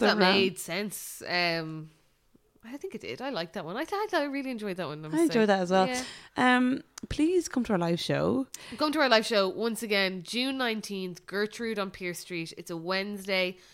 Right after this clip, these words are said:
Speaker 2: Come and get some dinner, wine on tap.
Speaker 1: Wine on tap, bitches. Also,
Speaker 2: It's on
Speaker 1: like,
Speaker 2: Eventbrite.
Speaker 1: speaking about passion projects and being, like, scared about s-, launching things, like, okay, me and Jane are f-, quite comfortable on the podcast now, but, like, every time we do a live show, we're terrified.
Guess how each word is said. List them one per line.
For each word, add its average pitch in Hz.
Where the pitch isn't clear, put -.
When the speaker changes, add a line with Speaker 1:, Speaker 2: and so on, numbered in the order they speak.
Speaker 2:
Come 214
and 214
get 202
some 196
dinner, 180
wine 180
on 180
tap. 175
Speaker 1:
Wine 349
on 359
tap, 359
bitches. 330
Also, 226
Speaker 2:
It's -
on 220
Speaker 1:
like, 202
Speaker 2:
Eventbrite. 170
Speaker 1:
speaking 247
about 214
passion 208
projects 185
and 170
being, 180
like, 170
scared 175
about 165
s-, -
launching 170
things, 170
like, 160
okay, 190
me 196
and 190
Jane 175
are 165
f-, 175
quite 175
comfortable 175
on 160
the 151
podcast 165
now, 165
but, 160
like, 160
every 185
time 180
we 175
do 170
a 170
live 151
show, 160
we're 151
terrified. 147